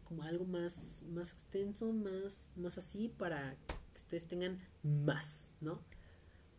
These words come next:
A lo mejor sé que a lo mejor no les gusta, no les gusta que dure tanto,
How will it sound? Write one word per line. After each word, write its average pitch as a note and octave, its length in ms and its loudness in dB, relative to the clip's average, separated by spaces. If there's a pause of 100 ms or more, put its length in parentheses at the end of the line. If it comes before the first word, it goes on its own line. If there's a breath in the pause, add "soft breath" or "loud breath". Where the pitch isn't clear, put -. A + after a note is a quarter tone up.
A G#3 80 6
lo A#3+ 80 10
mejor D#4+ 320 10
sé C4+ 120 10
que C4+ 80 10
a C4+ 40 12
lo B3+ 80 12
mejor G3+ 180 8
no G#3 80 8
les G#3 120 8
gusta, G#3+ 380 6 (440)
no F3 160 4
les F#3 120 4
gusta F3+ 300 2
que E3+ 100 2
dure D3+ 220 6
tanto, E3+ 500 4